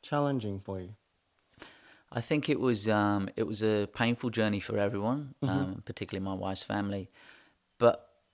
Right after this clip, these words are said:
Speaker 2: um, the insight that we gained through the way in which James Hardie was managing, you know, the payout process, and then understanding what toxicity there is in materials, and knowing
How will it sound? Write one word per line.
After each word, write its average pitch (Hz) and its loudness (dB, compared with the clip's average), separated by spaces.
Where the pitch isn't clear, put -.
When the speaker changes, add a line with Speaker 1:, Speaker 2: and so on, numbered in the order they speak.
Speaker 2:
um, 110 2
the 104 0
insight 120 2
that - -4
we 110 -6
gained 101 0
through 95 -2
the 104 -4
way 101 -2
in 98 -2
which - -8
James 98 -2
Hardie 98 -2
was 92 -10
managing, 98 -6
you 107 -8
know, 95 0
the - -8
payout 98 -2
process, 95 -2
and 101 -4
then 101 0
understanding 95 -2
what - -4
toxicity - -2
there 92 -2
is 95 -4
in 95 -4
materials, 98 0
and 95 -4
knowing 98 -2